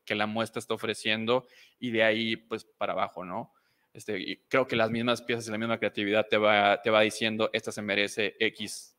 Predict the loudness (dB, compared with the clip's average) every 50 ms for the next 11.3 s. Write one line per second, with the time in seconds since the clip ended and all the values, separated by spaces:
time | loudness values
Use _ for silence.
0 | _ _ _ -4 -4 -4 -2 0 2 2 2 2 2 0 -2 -4 -8 -12 -12 -12
1 | -14 -10 -8 -8 -8 -4 -4 -4 -2 -2 -4 -6 -6 -6 -6 -8 -6 -4 -4 -4
2 | -4 -4 -6 -6 -6 -6 -6 -8 -6 -4 -4 -4 -4 -4 -8 -8 -8 -12 -16 _
3 | _ _ _ _ _ _ _ _ _ _ 0 0 0 0 -2 -6 -4 -2 0 0
4 | 0 2 0 0 0 0 -2 0 0 2 2 4 2 2 4 2 0 2 2 2
5 | 2 2 2 0 -2 -2 -4 -12 -18 -20 -20 -20 -20 -20 -20 -20 _ _ _ 6
6 | 8 8 8 6 6 8 8 8 8 8 6 4 0 -2 -6 -6 -6 -8 -2 4
7 | 8 8 8 8 6 2 -4 -12 _ _ _ _ _ _ _ _ _ _ 0 2
8 | 4 4 2 2 -2 -4 -4 -4 -4 -6 -2 0 0 0 0 -4 -10 -10 -10 -10
9 | -6 -6 -4 -4 -4 -6 -6 -6 -6 -4 -4 -4 -4 -6 -8 -8 -8 -6 -4 0
10 | 0 0 0 0 -2 -4 -4 -6 -6 -4 -4 -2 -2 -4 -2 0 0 0 0 -2
11 | -4 -8 -12 -12 -14 -14